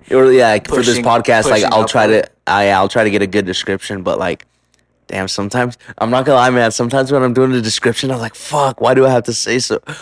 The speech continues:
Speaker 1: why does this person do so much?"
Speaker 2: Right,
Speaker 1: And
Speaker 2: you
Speaker 1: I
Speaker 2: know
Speaker 1: gotta
Speaker 2: what I mean?
Speaker 1: type
Speaker 2: No,
Speaker 1: so
Speaker 2: for
Speaker 1: much.
Speaker 2: sure.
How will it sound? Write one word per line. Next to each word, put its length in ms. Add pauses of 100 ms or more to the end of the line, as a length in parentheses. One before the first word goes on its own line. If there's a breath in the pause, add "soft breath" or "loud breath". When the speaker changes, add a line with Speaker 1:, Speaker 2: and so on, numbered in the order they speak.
Speaker 1:
why 120
does 140
this 100
person 460
do 160
so 280
much?" 440
Speaker 2:
Right, 240
Speaker 1:
And 80
Speaker 2:
you 60
Speaker 1:
I 80
Speaker 2:
know 40
Speaker 1:
gotta 160
Speaker 2:
what 100
I 80
mean? 60
Speaker 1:
type 60
Speaker 2:
No, 80
Speaker 1:
so 180
Speaker 2:
for 60
Speaker 1:
much. 260
Speaker 2:
sure. 160